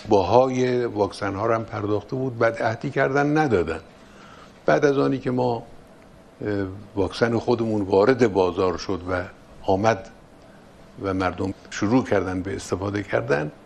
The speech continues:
این بهتر شد، یعنی راه واردات باز شد. به هر حال، هم برای واردات،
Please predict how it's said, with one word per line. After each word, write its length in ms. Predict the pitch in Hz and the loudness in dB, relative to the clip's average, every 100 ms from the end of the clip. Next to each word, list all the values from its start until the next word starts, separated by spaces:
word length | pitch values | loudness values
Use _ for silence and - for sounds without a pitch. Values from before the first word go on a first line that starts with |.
| - | 0
این 300 | 143 143 139 - - - - - - | 2 2 -4 -14 -20 -20 -20 -20 -2
بهتر 380 | 113 104 139 120 | 0 4 4 2
شد، 240 | 90 85 82 | -2 -4 -4
یعنی 200 | 87 98 | -6 -4
راه 380 | 101 98 95 | 0 0 -2
واردات 600 | 95 95 92 92 92 98 98 - - - - | -6 -6 -8 -6 -6 -8 -8 -14 -18 -18 -4
باز 180 | 92 82 | -4 -4
شد. 180 | - - - - | -12 -20 -8 0
به 80 | |
هر 100 | 107 | 2
حال، 280 | 104 120 113 - - - - | 4 2 0 -4 -20 -20 0
هم 240 | 135 139 | 2 2
برای 280 | 123 123 123 | 2 2 2
واردات، 600 | 120 113 110 107 127 | 2 2 0 0 0